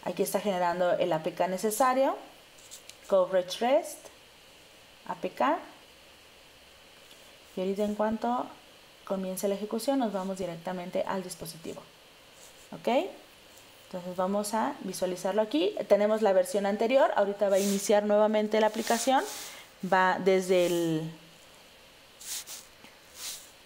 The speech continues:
ok, vamos a ver qué sucedió.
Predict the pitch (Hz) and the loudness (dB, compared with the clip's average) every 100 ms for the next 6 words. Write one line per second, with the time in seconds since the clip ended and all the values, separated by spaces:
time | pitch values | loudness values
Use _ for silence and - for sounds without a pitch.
0 | - - - - - - - - - - | -20 -20 -20 -20 -20 -20 -20 -20 -20 -20
1 | - - 202 233 277 170 170 165 165 165 | -20 -14 -10 -8 -8 -10 -10 -8 -8 -8
2 | - 151 175 202 247 277 | -10 -12 -10 -6 -4 -4